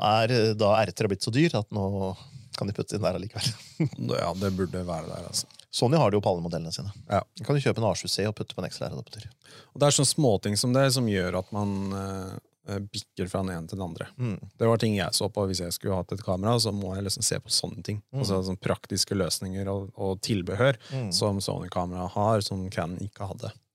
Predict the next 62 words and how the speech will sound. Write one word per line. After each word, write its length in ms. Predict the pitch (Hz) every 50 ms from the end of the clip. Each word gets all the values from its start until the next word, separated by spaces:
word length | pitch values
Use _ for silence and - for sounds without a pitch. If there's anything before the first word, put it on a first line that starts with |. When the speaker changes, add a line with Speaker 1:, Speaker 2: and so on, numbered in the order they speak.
| _ _ -
Speaker 1:
Tenk 160 | - 143 135
så 140 | - - 143
mye 80 | 143 139
lettere 240 | - - - 120
jobb 160 | 117 104 101 113
du 80 | 123 120 131
har 80 | 147
hvis 160 | 131 113 - -
du 60 | 135
kan 100 | 123 -
sette 240 | 127 - - 104 -
på 220 | - 110 113 113
en 160 | 110 117 123 107
X 160 | - - -
L 140 | 120 107 98
R-mikrofon, 560 | 95 101 95 - 107 104 - 135 147 151 - - - - - - - - -
og 140 | 110 104 104
du 60 | 117 107
har 240 | 104 104 95 98 107
en 220 | 104 107 107 104 104 - _ _ _ _ _ _ -
fullstørrelse 440 | - 143 113 - - 107 98 87 98
H 80 | 98 107
D 60 | 107 107 101
M 80 | 101 127
I 80 | 147 131 - - - 98
Speaker 2:
Mm. 160 | 92 87 82 78 - -
Speaker 1:
inn, 160 | 139 143 139 143
enn 80 | -
hvis 100 | 113 107
du 60 | 117
har 80 | 120 113
en 80 | 117 117
mikro 260 | 104 90 - - 104 90
H 100 | 101 101 104
D 80 | 113 107
M 160 | 104 104 107
I 120 | 110 120 120
og 160 | 104 107 104
må 160 | 107 107 107 98
ha 160 | 107 110 101
en 80 | 101
ekstern 400 | 107 - - - 101 101 104 -
opptaker, 560 | 120 - - - 101 90 80 - - 117 110 113
og 80 | 101
så 80 | 107 101
Speaker 2:
Ja. 60 | 101
Speaker 1:
måtte 160 | 101 92 110 -
synke, 480 | - 135 113 101 90 - - - 101
og 80 | 92 87
så, 220 | - 104 95 98 - - _ _ _ _ _ _ _ _ _ _ _ _ _ _ _ _ -
og 80 | 151 -
sånt 120 | 170 175
betyr 240 | 190 143 - 139 135
noe. 200 | 139 175 180 131 - _ _ _ _ _ _ - -
Speaker 2:
Ja, 80 | 123 -
Speaker 1:
Ikke 140 | - 131 135
sant? 140 | 175 170 -
Speaker 2:
absolutt. 220 | 135 110 104 - - -
Speaker 1:
For, 220 | - - 165 165 151
for 160 | 131 185 160
den 80 | 151 151
glade 320 | 147 156 147 131 110 104